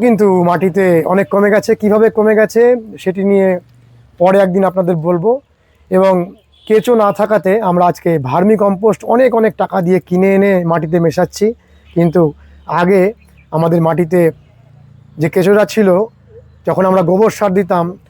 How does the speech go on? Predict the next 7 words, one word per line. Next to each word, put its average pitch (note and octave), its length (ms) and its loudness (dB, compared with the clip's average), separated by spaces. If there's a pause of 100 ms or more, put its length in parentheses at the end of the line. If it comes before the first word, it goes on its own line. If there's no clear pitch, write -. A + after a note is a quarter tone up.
(280)
তখন F3+ 260 0 (380)
কেঁচোরাই A#3+ 440 2
সেই A3 200 2
গোবর G3 280 0
সারকে G3 300 -2 (140)
ভার্মি F3 340 0
কম্পোস্টে F#3 480 -2